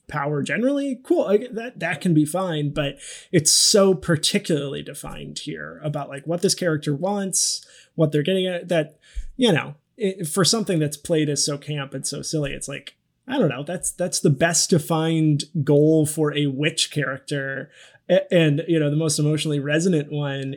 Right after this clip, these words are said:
despite all this set dressing that I've seen. So kudos to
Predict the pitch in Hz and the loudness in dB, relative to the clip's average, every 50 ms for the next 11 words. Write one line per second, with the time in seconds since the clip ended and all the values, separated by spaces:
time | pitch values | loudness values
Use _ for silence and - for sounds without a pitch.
0 | - - 165 151 156 - - 160 - 175 175 170 165 - 151 143 143 139 139 135 | -6 -6 -2 0 0 0 0 0 0 0 0 0 0 -2 -4 -4 -4 -4 -4 -2
1 | - - 160 160 - - 135 123 123 - 143 135 135 131 127 127 123 127 131 135 | -2 -2 -4 -4 -6 -8 -10 -10 -8 -8 -10 -10 -10 -8 -8 -6 -6 -6 -6 -4
2 | 143 - - - 73 71 - - - - - 156 139 123 123 - - _ - - | -4 -4 -6 -6 -10 -16 -18 -14 -10 -4 -2 0 0 0 -2 -6 -10 _ -20 -20
3 | - - - - _ _ _ _ _ _ - - 240 233 208 185 156 147 147 - | -20 -20 -20 -20 _ _ _ _ _ _ 2 4 6 8 8 6 6 4 2 0
4 | - - 147 143 143 135 131 139 | -2 -2 -4 -4 -4 -6 -10 -12